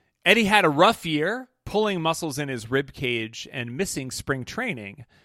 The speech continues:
Then in April, he injured his knee, tearing cartilage, which led to arthroscopic surgery.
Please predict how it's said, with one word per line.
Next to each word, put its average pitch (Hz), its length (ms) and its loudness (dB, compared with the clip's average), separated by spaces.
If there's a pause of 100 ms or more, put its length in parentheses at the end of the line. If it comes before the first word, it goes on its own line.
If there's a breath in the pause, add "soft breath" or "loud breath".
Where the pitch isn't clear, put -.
(180 soft breath)
Then 226 200 2
in 170 100 0
April, 185 400 2
he 170 180 -2
injured 165 280 -4
his 110 180 -6
knee, 156 320 -4
tearing 175 400 -6
cartilage, 139 640 -4
which 127 200 -12
led 131 300 -4
to 123 360 -6 (340 soft breath)
arthroscopic 156 680 2
surgery. 123 640 -6